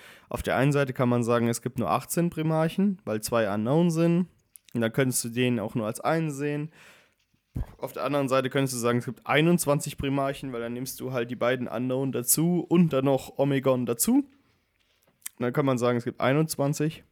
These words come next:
theoretisch. Und alles dazwischen ist auch okay. <laughs> Nach der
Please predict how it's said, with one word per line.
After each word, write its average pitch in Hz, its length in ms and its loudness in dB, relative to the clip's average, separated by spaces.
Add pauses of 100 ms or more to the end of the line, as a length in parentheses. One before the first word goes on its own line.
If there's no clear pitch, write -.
(140)
theoretisch. 139 600 0 (1040)
Und 127 720 0 (380)
alles 131 340 2
dazwischen 120 540 0
ist 123 120 -4
auch 120 140 -2
okay. 110 380 -2 (300)
<laughs> - 280 -20
Nach 120 320 0
der 135 140 2